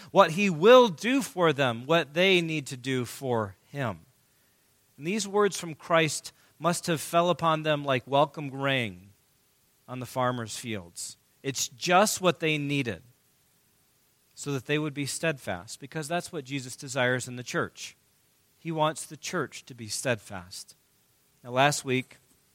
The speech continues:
I gave us our, our, our main point that Christ affirms faithfulness in the church. And I said there are five points to that. Last week we covered three of those points. Today we'll re-,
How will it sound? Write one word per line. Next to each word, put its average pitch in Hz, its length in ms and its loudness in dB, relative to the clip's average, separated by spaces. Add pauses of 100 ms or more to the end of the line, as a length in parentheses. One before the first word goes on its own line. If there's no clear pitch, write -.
(1120)
I 117 120 -8
gave 135 200 0
us 139 160 0
our, 123 280 -2 (260)
our, 120 240 -6
our 123 140 -8
main 143 300 -2
point 143 380 -2
that 143 160 -6
Christ 147 480 0
affirms 160 580 -2
faithfulness 160 640 2
in 156 80 -8
the 156 80 -6
church. - 520 0 (520)
And 127 80 -2
I 139 60 4
said 151 220 0
there 151 120 4
are 139 100 6
five 165 500 6
points 214 400 2
to 175 140 -4
that. 127 240 4
Last 147 320 2
week 160 160 -2
we 180 80 -2
covered 160 340 -2
three 220 220 2
of 190 100 2
those 143 220 0
points. 170 340 -4
Today 151 300 -2
we'll 156 240 -2
re-, 151 80 -4